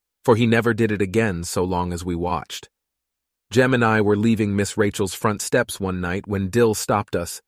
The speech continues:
"Golly, look a yonder." He pointed across the street. At first, we saw nothing but a kudzu-covered front porch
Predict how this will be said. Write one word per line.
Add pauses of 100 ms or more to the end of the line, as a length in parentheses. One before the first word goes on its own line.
(560)
"Golly, (220)
look
a
yonder." (580)
He
pointed
across
the
street. (760)
At
first,
we
saw
nothing
but
a
kudzu-covered
front
porch